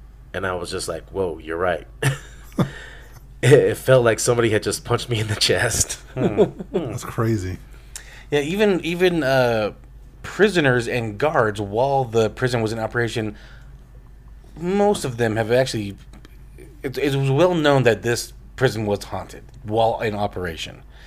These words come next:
Speaker 2: Do you know how many people have died in the prison? Do you have, anybody have those numbers by chance?
Speaker 1: Uh,
Speaker 2: I don't.
Speaker 1: I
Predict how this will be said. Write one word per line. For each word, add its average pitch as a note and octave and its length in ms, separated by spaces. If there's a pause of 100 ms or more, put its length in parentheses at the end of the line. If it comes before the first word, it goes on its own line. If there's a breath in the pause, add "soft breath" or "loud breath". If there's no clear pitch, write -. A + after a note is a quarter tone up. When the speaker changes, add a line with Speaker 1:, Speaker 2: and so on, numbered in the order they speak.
(160 soft breath)
Speaker 2:
Do C3 80
you C#3 40
know F3 80
how F#3 60
many F3+ 160 (240)
people A#2+ 280
have F#2+ 140
died F#2+ 260
in G2 100
the G2+ 60
prison? G#2+ 380
Do G#2+ 100
you A2 60
have, A2 140 (540 soft breath)
anybody B2 160
have A#2+ 80
those G#2+ 140
numbers G#2 300
by A2 120
chance? A#2 240
Speaker 1:
Uh, A#2+ 40
Speaker 2:
I C3 140
don't. C3+ 140
Speaker 1:
I A2 200